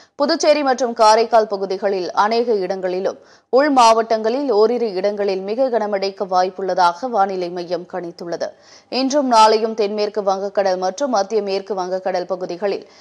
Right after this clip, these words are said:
மணிக்கு நாற்பத்தைந்து முதல் அறுபத்தைந்து கிலோமீட்டர் வேகத்தில் சூறாவளி காற்று வீசக்கூடும் என்றும், டிசம்பர் எட்டு, ஒன்பதாம் தேதிகளில் தமிழக கடலோர பகுதிகள், மன்னார் வளைகுடா மற்றும் தெற்கு ஆந்திர கடலோர பகுதிகளில் மணிக்கு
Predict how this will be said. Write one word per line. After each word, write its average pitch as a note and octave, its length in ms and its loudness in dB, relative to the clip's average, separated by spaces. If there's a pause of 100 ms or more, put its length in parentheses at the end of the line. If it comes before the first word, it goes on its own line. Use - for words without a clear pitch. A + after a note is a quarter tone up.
(200)
மணிக்கு C#4 440 2
நாற்பத்தைந்து A#3+ 720 4
முதல் C#4+ 240 4
அறுபத்தைந்து A3 600 0
கிலோமீட்டர் G3+ 500 -4
வேகத்தில் F#3+ 480 -4
சூறாவளி A3+ 580 2
காற்று G3 340 2
வீசக்கூடும் F3+ 540 -6
என்றும், F3+ 240 -6 (380)
டிசம்பர் C#4 480 4
எட்டு, A#3 180 0 (140)
ஒன்பதாம் A3+ 480 4
தேதிகளில் G3+ 540 -2
தமிழக A3 420 -2
கடலோர G3 320 0 (140)
பகுதிகள், G3+ 440 -2 (720)
மன்னார் C4+ 420 8
வளைகுடா A#3 420 6 (100)
மற்றும் G3+ 340 -2
தெற்கு A3 260 2 (120)
ஆந்திர A3+ 300 0
கடலோர G3+ 420 0
பகுதிகளில் F#3+ 560 -4 (120)
மணிக்கு A#3 320 -2